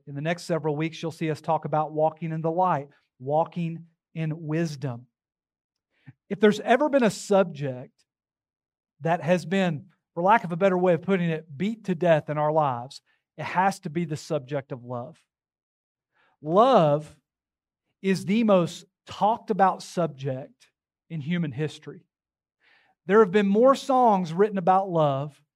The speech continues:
than any other subject. There's been more poetry written about love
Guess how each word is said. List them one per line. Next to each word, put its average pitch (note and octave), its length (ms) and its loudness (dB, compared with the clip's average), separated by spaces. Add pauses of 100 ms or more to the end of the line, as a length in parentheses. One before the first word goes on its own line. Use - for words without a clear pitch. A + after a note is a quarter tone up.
(320)
than F#3+ 100 0
any G3 260 -2
other F#3 180 0
subject. D3 540 -4 (840)
There's G#3 180 0
been A3+ 180 4
more A3 380 2 (180)
poetry A#3+ 720 2
written E3+ 420 -4
about E3+ 380 0
love D3+ 380 4